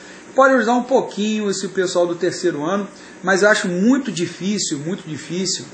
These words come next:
que as aulas retomem, né? De forma, né, efetiva e de forma a, a, a, a sanar o prejuízo desse pessoal em dois meses.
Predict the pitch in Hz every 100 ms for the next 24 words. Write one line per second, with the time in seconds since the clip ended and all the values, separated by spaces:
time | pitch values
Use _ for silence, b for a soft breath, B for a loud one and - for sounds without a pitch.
0 | - - 170 139 160 170 135 147 - 165
1 | 175 131 110 - - - - 117 151 175
2 | - B B B 139 143 - 156 160 170
3 | 175 170 165 160 151 147 151 175 160 170
4 | 160 - 156 175 170 185 190 B B B
5 | B - 160 156 - 160 170 180 185 190
6 | 151 160 156 147 147 147 147 143 139 -
7 | 147 139 - 165 131 - 165 165 165 165
8 | 160 139 143 160 160 156 151 - 143 -
9 | 160 160 170 131 127 123 110 - -